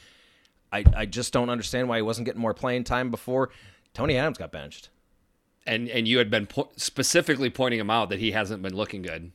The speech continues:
Speaker 1: And,
Speaker 2: It's
Speaker 1: and,
Speaker 2: crazy.
Speaker 1: and his backup looked pretty good. Now, now, not to say Maryland didn't get it done. I would, I did expect bigger days, I suppose, from their receiving core, but Dante Dean, Mister Kim Jarrett, Jay Sean Jones, they all had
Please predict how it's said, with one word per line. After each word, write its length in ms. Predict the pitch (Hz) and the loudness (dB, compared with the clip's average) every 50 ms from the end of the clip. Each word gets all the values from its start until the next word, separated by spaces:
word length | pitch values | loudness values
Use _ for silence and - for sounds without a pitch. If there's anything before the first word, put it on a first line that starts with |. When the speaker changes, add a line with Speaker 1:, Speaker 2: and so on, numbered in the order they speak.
| _ | _
Speaker 1:
And, 200 | - 104 107 107 - - | -6 -4 -4 -4 -6 -4
Speaker 2:
It's 120 | 110 131 | -2 0
Speaker 1:
and, 80 | 143 147 | 2 2
Speaker 2:
crazy. 140 | 113 117 | 4 4
Speaker 1:
and 100 | 170 190 | 6 6
his 100 | 233 233 | 6 6
backup 380 | 175 196 190 214 - - 202 156 | 6 4 2 4 2 0 0 2
looked 160 | 175 170 - | 0 -2 0
pretty 200 | - - 175 143 | 0 0 0 2
good. 140 | 135 202 190 | 4 4 4
Now, 180 | 147 147 156 - - - - - | 6 4 4 2 0 -8 -14 2
now, 280 | - 175 190 185 160 - - | 6 8 8 8 6 2 2
not 200 | 170 180 214 233 - | 6 6 6 6 4
to 80 | 240 | 2
say 180 | - - 226 208 | 4 4 6 6
Maryland 500 | 165 151 170 185 196 180 147 123 104 95 | 8 8 8 8 8 6 4 4 2 4
didn't 260 | 120 151 185 196 185 | 4 4 4 4 4
get 140 | 143 185 185 | 4 4 4
it 140 | 165 123 110 | 4 4 4
done. 200 | 135 139 160 175 | 4 4 6 6
I 60 | 151 | 6
would, 140 | 147 143 - | 4 4 2
I 120 | - 135 139 | 2 2 2
did 320 | 135 - - 165 208 220 | 2 0 0 2 2 2
expect 600 | 190 - - - - - 104 110 - 101 95 90 | 2 0 -2 -2 0 -2 -2 -2 -4 -10 -10 0
bigger 280 | 80 131 135 139 165 175 | 2 4 4 6 4 6
days, 320 | 165 175 175 185 185 160 | 8 8 8 8 6 6
I 80 | 175 170 | 4 2
suppose, 420 | 165 - 143 - - 143 147 143 | 2 0 0 2 4 4 4 2
from 200 | - - 139 123 | 2 0 0 2
their 120 | 117 113 107 | 4 4 2
receiving 560 | 101 95 - - - 131 139 135 160 160 147 | 2 0 -2 0 0 0 2 2 0 -4 -2
core, 240 | - - 170 165 170 | 0 2 4 4 4
but 200 | - 110 90 - | 2 0 0 2
Dante 340 | 123 127 131 123 - 127 | 0 0 0 0 -2 -2
Dean, 260 | 107 - 123 123 123 131 | 0 0 0 2 2 0
Mister 200 | 123 - - - | 0 -2 -4 -4
Kim 240 | - - 123 123 113 | -2 0 0 0 0
Jarrett, 340 | 104 117 117 117 117 120 - - - - - - - - - - 98 | 2 2 4 4 4 2 0 -6 -16 -20 -20 -20 -20 -20 -20 -14 -2
Jay 140 | - 131 | 0 2
Sean 320 | 123 - - 123 117 110 110 | 2 4 4 6 6 6 6
Jones, 320 | 95 117 120 120 120 117 | 6 6 6 6 6 4
they 140 | 101 117 117 | 4 2 2
all 280 | - 113 117 120 120 117 | 4 4 6 6 6 6
had 340 | 107 123 113 104 92 82 | 6 4 2 2 0 -2